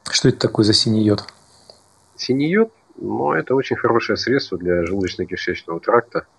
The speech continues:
Speaker 2: Готовить его тоже легко. Там используется, значит, э, крахмал, там используется лимонная кислота, а там используется йод. И вот можно приготовить синий йод, он будет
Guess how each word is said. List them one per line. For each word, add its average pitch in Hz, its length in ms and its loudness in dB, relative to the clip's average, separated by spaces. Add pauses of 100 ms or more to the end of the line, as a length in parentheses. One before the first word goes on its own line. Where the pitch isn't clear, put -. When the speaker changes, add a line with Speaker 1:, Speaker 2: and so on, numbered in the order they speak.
(640)
Speaker 2:
Готовить 95 560 0
его 87 160 -2
тоже 95 360 -4 (340)
легко. 92 420 -4
Там 90 260 -4
используется, 85 720 -2 (760)
значит, 82 280 -12 (120)
э, - 60 -12 (320)
крахмал, 139 600 -2 (260)
там 85 180 -2
используется 85 880 -2 (500)
лимонная 90 480 2
кислота, 101 600 0
а - 20 2
там 107 260 0
используется 95 600 -4
йод. 80 240 -4 (300)
И - 120 -10
вот 131 200 -2 (840)
можно 104 260 -4
приготовить 90 600 0
синий 98 320 -2
йод, 139 280 0
он 104 140 -2
будет 95 240 0